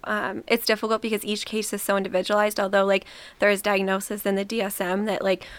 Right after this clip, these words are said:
when you look at an individual, you have to see their environment, their context, what's their history, what are their relationships like, what's their fi-,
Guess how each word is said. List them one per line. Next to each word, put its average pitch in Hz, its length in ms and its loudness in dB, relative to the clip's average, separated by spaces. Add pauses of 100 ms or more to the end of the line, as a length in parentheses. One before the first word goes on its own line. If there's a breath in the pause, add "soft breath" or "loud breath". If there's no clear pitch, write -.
when 214 120 2
you 202 120 4
look 196 160 2
at 208 40 4
an 202 60 4
individual, 185 440 4
you 190 100 0
have 226 100 -2
to 214 100 -6
see 185 160 0
their 185 140 2
environment, 190 640 2
their 190 120 2
context, 196 640 -4
what's 196 200 0
their 196 140 0
history, 196 500 -2
what 190 160 0
are 190 80 4
their 190 160 2
relationships 185 680 -2
like, 185 220 -2
what's 196 160 -6
their 202 120 -2
fi-, 185 300 -2